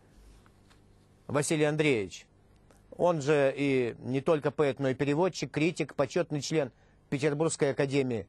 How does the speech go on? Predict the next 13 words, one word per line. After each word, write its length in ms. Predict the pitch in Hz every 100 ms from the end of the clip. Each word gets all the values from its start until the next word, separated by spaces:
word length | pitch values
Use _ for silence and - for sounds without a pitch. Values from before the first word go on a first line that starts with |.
| _
наук, 540 | - 139 156 180 175 - _ _
академик, 800 | - 143 180 151 151 175 175 -
тайный 420 | - 160 160 143
советник. 720 | 123 143 139 170 185 180 175 - _ - - - - - - _ _ _ _
Так 160 | 180 170
вот, 180 | 247 - -
в 220 | 202 170
балладе 480 | 190 208 226 185 196
«Светлана» 760 | - 180 190 202 233 226 208 _
впервые 560 | - - 190 180 202 190
в 40 |
отечественной 640 | 170 156 175 - - 147 - -
литературе – 640 | 156 151 160 - 202 185